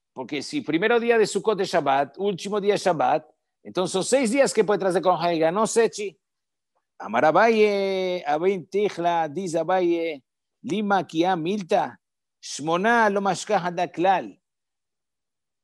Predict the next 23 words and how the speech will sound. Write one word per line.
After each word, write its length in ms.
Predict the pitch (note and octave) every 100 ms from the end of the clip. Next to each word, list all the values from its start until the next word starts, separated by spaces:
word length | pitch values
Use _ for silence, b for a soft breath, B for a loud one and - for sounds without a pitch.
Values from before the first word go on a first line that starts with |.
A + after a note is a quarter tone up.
| _
¿Por 140 | - -
qué 140 | F3+
Torah 180 | F#3 F3+
dice 240 | F3 D#3
sete 460 | E3+ - F3 D3 -
y 40 |
podía 300 | C3 D3 F3
decir 260 | E3+ - F#3
seis, 480 | - A#3+ A#3+ D#3+ -
de 100 | C3+
acuerdo 340 | C3 C#3 C3+
a 100 | C3+
eso? 260 | B2+ - A2
Entonces 240 | G2 B2
dice, 280 | C#3+ C3 C#3
dice 480 | C3+ E3 D3 D3 C3+
Abaye, 400 | C3 B2+ F3+ D#3
Aben 320 | B2 B2+ F3+
Tijla, 360 | D3 E3 - G2+
Ben 180 | A#2+ D3+
Tijla 260 | E3+ D3+
quiere 160 | C3+ C3+
decir, 220 | D3 C3+